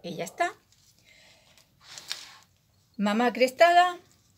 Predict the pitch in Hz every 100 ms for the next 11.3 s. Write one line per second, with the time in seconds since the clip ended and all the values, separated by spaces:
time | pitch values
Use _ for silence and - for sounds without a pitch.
0 | _ _ _ _ _ _ _ - 185 180
1 | 175 160 - - 214 214 269 - 220 196
2 | 175 156 - - 220 185 175 165 202 -
3 | - 320 - - - - - - _ _
4 | - - - - - _ _ _ _ _
5 | - 180 202 247 - 320 339 285 220 240
6 | 208 202 160 135 170 _ _ _ _ _
7 | 196 - 214 196 180 170 190 175 165 165
8 | - 294 302 311 294 - 196 - 196 -
9 | 160 175 165 165 165 220 285 - _ _
10 | _ 202 180 180 175 180 165 156 196 269
11 | 302 -